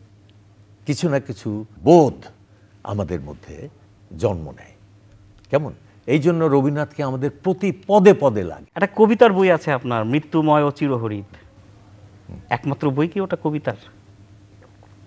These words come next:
Speaker 1: একমাত্র। এরপরে আমি আর লিখিনি।
Speaker 2: কিন্তু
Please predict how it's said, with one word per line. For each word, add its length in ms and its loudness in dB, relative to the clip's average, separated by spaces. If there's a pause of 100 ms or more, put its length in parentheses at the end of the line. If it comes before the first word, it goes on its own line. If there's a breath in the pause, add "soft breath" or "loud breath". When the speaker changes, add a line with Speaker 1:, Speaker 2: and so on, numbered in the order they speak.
(180)
Speaker 1:
একমাত্র। 580 -8 (240)
এরপরে 380 0
আমি 220 -4
আর 120 -6
লিখিনি। 400 -20 (480)
Speaker 2:
কিন্তু 520 -4